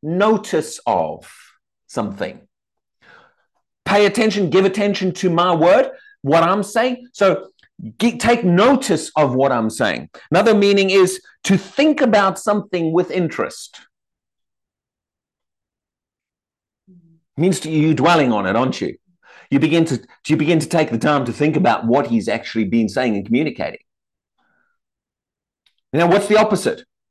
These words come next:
You just push it away and ignore it, and it's, you forget about it. It's not, and you don't want to listen to it. Okay, but we're not, we, we've moved on from the opposite. We want to grab a hold of. It means to, to think about with interest.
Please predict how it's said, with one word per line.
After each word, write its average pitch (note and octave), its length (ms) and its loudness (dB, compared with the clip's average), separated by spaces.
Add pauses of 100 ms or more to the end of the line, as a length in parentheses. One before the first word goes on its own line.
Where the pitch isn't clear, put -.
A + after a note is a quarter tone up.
(320)
You A2 100 -6
just C3+ 180 -4
push D3 220 -2
it A#2+ 80 2
away A#2+ 160 2
and A2+ 100 0
ignore G#2+ 320 -2
it, E2+ 60 -8
and F#2+ 100 -6
it's, F#2+ 140 -8
you G#2 420 -2
forget A#2+ 220 -2
about F#2+ 240 0
it. - 20 -6
It's F2 120 -10
not, - 180 -8
and G2+ 420 -8
you G#2+ 60 -2
don't A#2+ 120 0
want G#2+ 120 -6
to G#2 60 -4
listen A#2 260 -4
to E2 80 -12
it. D#2+ 80 -14 (180)
Okay, D#3 200 -2 (180)
but C#3 120 2
we're C3+ 100 2
not, C#3+ 200 -2
we, B2+ 180 0
we've A#2 200 -2
moved C3+ 180 0
on D3 160 0
from C#3+ 140 -6
the C#3+ 60 0
opposite. D3 260 -2
We C3+ 100 2
want C#3+ 160 0
to A#2 60 -4
grab B2+ 220 2
a A2+ 40 -2
hold C#3 220 0
of. - 160 -8 (520)
It - 60 -8
means E3+ 240 2
to, D3+ 140 2 (180)
to - 100 -2
think A3+ 300 0
about D3+ 320 0
with B2 120 2
interest. D#3 340 0